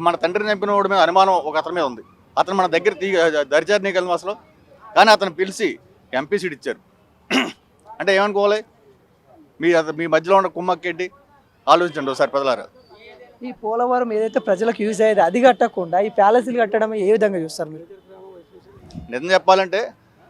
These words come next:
Speaker 1: పోలవరం ప్రాజెక్టు వల్ల ఆంధ్రప్రదేశ్ already అన్నపూర్ణ, ఈ-, ఈయన వచ్చాక అన్నపూర్ణ అనే పదమే పోయింది, బీహార్, మరో బీహార్ అని వచ్చింది. కానీ ఇప్పుడు బీహార్ అనకూడదు, దేశంలో పోల్చాలంటే మరో ఆంధ్రప్రదేశ్ అనే పోల్చుకోవాలి తప్ప బీహార్ కూడా డెవలప్ అయింది, ఆంధ్ర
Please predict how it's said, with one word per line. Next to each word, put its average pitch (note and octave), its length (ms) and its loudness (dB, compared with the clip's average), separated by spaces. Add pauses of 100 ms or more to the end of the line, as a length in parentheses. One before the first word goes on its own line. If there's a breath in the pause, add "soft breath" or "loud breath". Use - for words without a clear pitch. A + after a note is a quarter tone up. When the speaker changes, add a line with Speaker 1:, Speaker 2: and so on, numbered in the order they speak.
(400)
Speaker 1:
పోలవరం F3 420 6
ప్రాజెక్టు E3 280 2
వల్ల D#3+ 140 4 (1000)
ఆంధ్రప్రదేశ్ F3 560 0 (560)
already E3+ 400 6
అన్నపూర్ణ, E3+ 380 0 (800)
ఈ-, F3 280 4
ఈయన F3+ 200 -4
వచ్చాక G3 300 2
అన్నపూర్ణ F#3 380 2
అనే F#3+ 100 2 (200)
పదమే F3 280 4
పోయింది, D#3+ 280 0 (100)
బీహార్, E3 380 4
మరో D3+ 120 4 (100)
బీహార్ D#3+ 240 4
అని D#3+ 100 0
వచ్చింది. E3 300 -6
కానీ F#3 140 2
ఇప్పుడు D#3+ 180 -8
బీహార్ F3 280 6
అనకూడదు, E3 320 -4 (380)
దేశంలో F3 280 0 (420)
పోల్చాలంటే F3 500 6
మరో E3+ 180 6
ఆంధ్రప్రదేశ్ F3 340 2
అనే F#3 140 -4
పోల్చుకోవాలి E3 380 -2
తప్ప G3 140 2 (600 soft breath)
బీహార్ G3 260 10
కూడా G#3 140 4
డెవలప్ E3 260 6
అయింది, G2+ 180 -6 (480)
ఆంధ్ర F#3+ 180 4